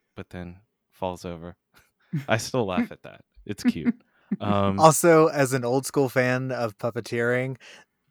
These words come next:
Speaker 3: the character work that they did in that scene with Baby Yoda's little side eye, that's
Speaker 2: <laughs>
Speaker 3: really hard to do in practical effects. They nailed that.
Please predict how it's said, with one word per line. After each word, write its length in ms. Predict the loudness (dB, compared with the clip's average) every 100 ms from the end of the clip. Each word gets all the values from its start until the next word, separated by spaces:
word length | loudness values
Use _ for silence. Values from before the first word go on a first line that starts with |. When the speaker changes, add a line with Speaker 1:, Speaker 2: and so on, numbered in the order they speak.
| _ 0
Speaker 3:
the 260 | 0 0 4
character 480 | 6 8 6 6
work 280 | 8 8 6
that 160 | 0 2
they 120 | 2
did 220 | 6 4
in 140 | 4 4
that 200 | 2 2
scene 520 | 2 4 2 -2 -2
with 200 | -4 0
Baby 300 | 2 2 2
Yoda's 340 | 2 2 0
little 220 | 0 -2
side 420 | -4 2 2 4 4
eye, 400 | 4 2 -2 -4 _ -20 -20 -2
that's 380 | 4 4 4
Speaker 2:
<laughs> 80 | -4
Speaker 3:
really 760 | 8 10 10 8 8 8 8 6
hard 500 | 8 10 10 8 4
to 140 | 0
do 500 | 2 2 4 4 4
in 100 | 2
practical 540 | 4 2 2 -2 -2 0
effects. 400 | 0 0 -2 -6
They 260 | 0 0
nailed 840 | 0 -6 -6 0 6 10 10 6 0
that. 320 | -2 -2